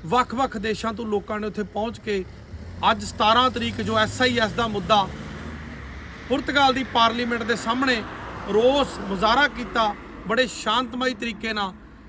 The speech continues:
ਔਰ ਮੈਂ ਮਾਣ ਮਹਿਸੂਸ ਕਰਦਾ ਸਰਦਾਰ ਅਮਰੀਕ ਸਿੰਘ, ਮੇਰਾ ਵੀਰ ਨਿੰਜਾ ਹੁੰਦਲ ਤੇ ਹੋਰ ਮੇਰੇ ਵੀਰ ਬਹੁਤ ਜਿਹੜੇ ਵੱਖ-ਵੱਖ ਦੇਸ਼ਾਂ ਤੋਂ, ਵੱਖ-ਵੱਖ ਕੰਟਰੀਆਂ ਦੇ ਵਿੱਚੋਂ ਆ ਕੇ ਉਸ ਦੇਸ਼ ਦੇ ਵਿੱਚ ਉਸ ਸਰਕਾਰ ਦੇ, ਪੁਰਤਗਾਲ ਦੀ ਸਰਕਾਰ ਦੇ ਖਿਲਾਫ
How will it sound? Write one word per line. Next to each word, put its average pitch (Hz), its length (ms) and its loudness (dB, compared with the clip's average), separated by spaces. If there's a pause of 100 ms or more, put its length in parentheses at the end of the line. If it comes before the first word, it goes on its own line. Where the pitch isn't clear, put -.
(180)
ਔਰ 254 180 4 (500)
ਮੈਂ 220 180 -2
ਮਾਣ 208 320 2
ਮਹਿਸੂਸ 208 360 -6
ਕਰਦਾ 196 380 -2 (380)
ਸਰਦਾਰ 190 440 0
ਅਮਰੀਕ 196 360 -4
ਸਿੰਘ, 190 340 -4 (380)
ਮੇਰਾ 208 240 4
ਵੀਰ 208 240 -4
ਨਿੰਜਾ 202 360 0
ਹੁੰਦਲ 190 400 0 (360)
ਤੇ 214 60 -2
ਹੋਰ 226 300 6
ਮੇਰੇ 247 260 4
ਵੀਰ 226 220 -4
ਬਹੁਤ 202 460 0 (320)
ਜਿਹੜੇ 247 200 6
ਵੱਖ-ਵੱਖ 220 500 2
ਦੇਸ਼ਾਂ 214 380 0
ਤੋਂ, 214 120 -6
ਵੱਖ-ਵੱਖ 214 440 0
ਕੰਟਰੀਆਂ 214 400 -2
ਦੇ 220 60 -6
ਵਿੱਚੋਂ 226 300 -2
ਆ 202 140 6
ਕੇ 208 240 0 (460)
ਉਸ 262 320 4
ਦੇਸ਼ 220 280 2
ਦੇ 247 120 6
ਵਿੱਚ 226 320 -2 (1300)
ਉਸ 269 280 4
ਸਰਕਾਰ 233 440 2
ਦੇ, 226 160 0
ਪੁਰਤਗਾਲ 247 480 -2
ਦੀ 233 100 -4
ਸਰਕਾਰ 220 500 0
ਦੇ 214 140 -2
ਖਿਲਾਫ 196 520 2